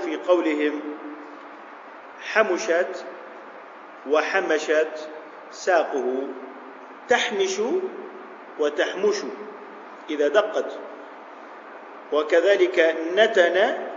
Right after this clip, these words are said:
ونتن ريحه، فتقول ينتن وينتن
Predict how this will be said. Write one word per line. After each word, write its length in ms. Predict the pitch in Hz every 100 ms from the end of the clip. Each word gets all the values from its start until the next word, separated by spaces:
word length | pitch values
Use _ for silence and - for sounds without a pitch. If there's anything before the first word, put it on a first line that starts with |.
| - 147
ونتن 640 | 156 185 220 185 147 117 - - - 143
ريحه، 360 | 156 147 151 143 131 123 - - - - - - - - - - - - - - - -
فتقول 440 | 151 160 - 180
ينتن 800 | 165 180 170 - 202 208 247 415 - - - - - - - - - - - -
وينتن 1200 | 139 165 180 208 202 - - - 226 220 233 311